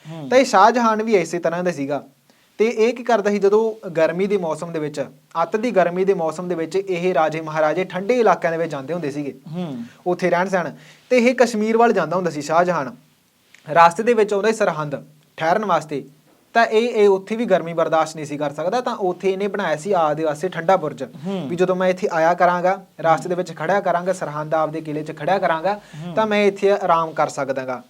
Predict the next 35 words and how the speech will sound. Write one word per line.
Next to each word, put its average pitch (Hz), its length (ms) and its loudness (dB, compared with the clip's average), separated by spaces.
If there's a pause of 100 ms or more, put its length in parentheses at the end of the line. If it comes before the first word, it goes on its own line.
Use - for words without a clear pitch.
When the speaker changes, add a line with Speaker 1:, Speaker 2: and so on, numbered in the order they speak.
(160)
Speaker 1:
ਹੂੰ। 156 180 -4
Speaker 2:
ਉਹਦਾ 254 300 4
ਸਟਰਕਚਰ 208 400 -4
ਹੀ 277 80 0
ਇਹੋ 208 300 6
ਜਿਹਾ 202 120 6
ਬਣਾਇਆ 196 320 0
ਸੀਗਾ, 202 240 0
ਜਦੋਂ 190 280 -4
ਉਧਰਲੇ 214 320 0
ਪਾਸੋਂ 202 280 -6
ਹਵਾ 147 220 0
ਆਉਂਦੀ 185 200 -2
ਸੀ 185 100 -14
ਨਾ 240 80 -10
ਬਾਈ, 202 200 -6 (260)
Speaker 1:
ਹੂੰ। 143 260 -8
Speaker 2:
ਪਾਣੀ 175 220 0
ਨੂੰ 185 120 -4
ਛੂਹ 202 220 -6
ਕੇ 226 120 -4
ਹਵਾ 160 180 -2
ਆਉਂਦੀ 160 220 -6
ਸੀਗੀ, 175 260 -6 (540)
ਤੇ 226 80 2
ਇਹ 247 180 4
ਠੰਡ 196 300 -2
ਦੇ 262 140 0
ਵਿੱਚ 202 240 2
ਵੀ, 214 260 -4 (280)
ਗਰਮੀ 180 260 4
ਦੇ 208 100 0
ਵਿੱਚ 196 220 2
ਵੀ 220 180 -4
ਪੂਰਾ 202 520 2